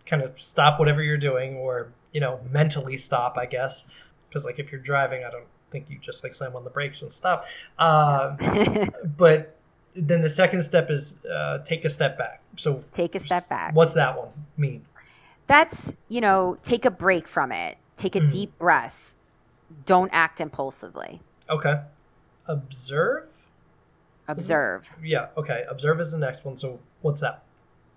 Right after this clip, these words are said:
Speaker 2: That one is paying attention to what's going on around you, right? Like, what are my feelings? What are my thoughts? What's going on outside? What's going on inside of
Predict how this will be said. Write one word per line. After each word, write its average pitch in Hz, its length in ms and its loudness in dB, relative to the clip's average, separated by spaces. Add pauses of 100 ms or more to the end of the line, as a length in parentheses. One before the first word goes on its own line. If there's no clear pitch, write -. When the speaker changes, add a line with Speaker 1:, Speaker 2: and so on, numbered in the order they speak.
(100)
Speaker 2:
That 180 300 4
one 208 220 -4
is 175 420 -2
paying 190 340 -4
attention 185 480 -8
to 160 120 -12
what's 151 240 -4
going 156 240 -4
on 143 160 -4
around 127 360 -10
you, 78 220 -16 (140)
right? 160 280 -2
Like, 160 240 -4
what 156 300 -2
are 185 80 2
my 170 220 0
feelings? 180 1000 -6
What 160 140 -6
are 170 60 -2
my 160 140 -4
thoughts? 165 360 2
What's - 140 -12
going 165 260 -2
on 147 200 0
outside? 190 500 2
What's 180 160 -8
going 156 300 -4
on 147 200 -6
inside 131 480 -6
of 98 60 -16